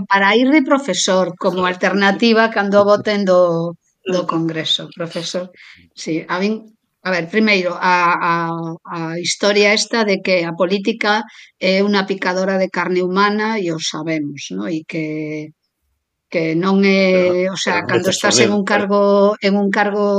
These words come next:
Speaker 1: tanto electo como de designación, eh, ese cargo non te pertenece.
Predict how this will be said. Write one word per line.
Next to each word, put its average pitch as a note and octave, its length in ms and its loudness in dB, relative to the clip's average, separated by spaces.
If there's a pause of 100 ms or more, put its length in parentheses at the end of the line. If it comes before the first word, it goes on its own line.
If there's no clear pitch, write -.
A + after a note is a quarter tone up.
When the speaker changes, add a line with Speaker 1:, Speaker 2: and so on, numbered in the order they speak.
(500)
Speaker 1:
tanto G3+ 380 0
electo G#3 480 0
como F3+ 240 -6
de F3+ 160 -2
designación, G#3+ 1120 0 (480)
eh, F3+ 280 0
ese G3 200 0
cargo G3+ 440 0
non G3 200 -2
te F#3 120 -4
pertenece. B3 840 -2